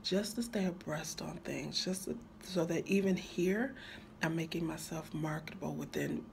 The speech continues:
where I am with this new build. So, um, yeah, so I just wanted to throw that out there. How do you deal, any nurses out there,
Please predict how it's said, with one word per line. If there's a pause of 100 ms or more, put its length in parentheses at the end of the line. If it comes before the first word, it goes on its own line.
where
I (120)
am
with
this
new
build. (440)
So,
um, (300)
yeah,
so
I
just
wanted
to
throw
that
out
there.
How
do
you
deal,
any
nurses
out
there,